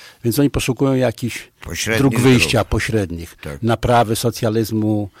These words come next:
Speaker 1: e, u-, korekty socjalizmu. Myśmy im tłumaczyli, że, e,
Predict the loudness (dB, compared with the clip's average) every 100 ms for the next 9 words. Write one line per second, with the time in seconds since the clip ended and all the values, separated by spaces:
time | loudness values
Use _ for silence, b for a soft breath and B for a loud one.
0 | B B B -6 -6 -4 -6 -8 -8 -10
1 | -10 -14 -6 -2 2 2 0 -4 -4 -2
2 | -2 0 0 0 0 -2 B B -4 -2
3 | 0 0 0 0 0 0 0 0 2 2
4 | 2 -2 b b b -4 0 0 0 -2
5 | -4